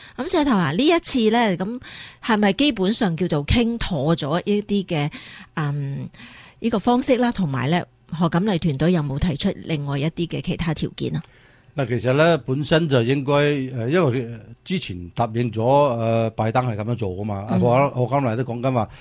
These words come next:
Speaker 2: 你當時已經答，答應咗，我已經準備好咗㗎啦嘛。咁突然之間又話講話，誒，我哋要開放麥克風咁。其實開放麥克風做咩啊？第一，你辯論嘅呢個口才，你絕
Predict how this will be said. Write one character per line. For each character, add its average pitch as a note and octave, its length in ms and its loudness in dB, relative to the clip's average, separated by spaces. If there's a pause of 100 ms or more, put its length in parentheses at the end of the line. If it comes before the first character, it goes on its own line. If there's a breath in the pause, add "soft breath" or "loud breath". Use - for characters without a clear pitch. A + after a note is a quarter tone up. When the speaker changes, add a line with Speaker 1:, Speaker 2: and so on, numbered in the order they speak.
(200 loud breath)
Speaker 2:
你 C3 80 -2
當 D#3 140 0
時 G#2 140 -4
已 - 20 -6
經 C3+ 100 -4
答， A#2+ 240 0
答 A2+ 120 -2
應 A2+ 160 -2
咗， B2 100 -2
我 B2+ 140 0
已 A#2+ 40 2
經 C3+ 100 -2
準 A2+ 180 -2
備 G#2+ 100 -2
好 F2+ 120 -6
咗 G#2 80 -6
㗎 G2+ 220 -4
啦 A2 60 -4
嘛。 F#2+ 240 -8
咁 D#3+ 120 -6
突 D#3+ 100 2
然 G#2 120 -2
之 D#3 120 -4
間 D#3 180 0
又 A#2+ 220 2
話 A#2+ 100 -4
講 C3+ 60 -2
話， C3 180 2
誒， F#3+ 140 0
我 C#3+ 100 2
哋 B2 220 0
要 C3 60 2 (300)
開 D3+ 220 2
放 A#2+ 140 -2
麥 B2+ 240 0
克 C#3+ 80 -4
風 C#3 220 -6
咁。 B2 140 -4 (540 loud breath)
其 G#2+ 80 -6
實 G2+ 40 -4
開 A#2+ 200 2
放 B2+ 140 -2
麥 C#3 160 2
克 C#3+ 60 -6 (100)
風 D3+ 80 -6
做 A#2+ 100 -2
咩 A#2+ 220 0
啊？ C3+ 100 -6 (300)
第 B2+ 80 2
一， C3+ 100 6 (140)
你 C3 160 0 (180)
辯 B2+ 380 2
論 A#2 340 -2
嘅 A#2 220 0
呢 C3+ 140 -4
個 A#2+ 80 -2
口 A2 180 -4
才， A#2 120 -8 (120)
你 A#2 160 -4 (260)
絕 C3 140 -6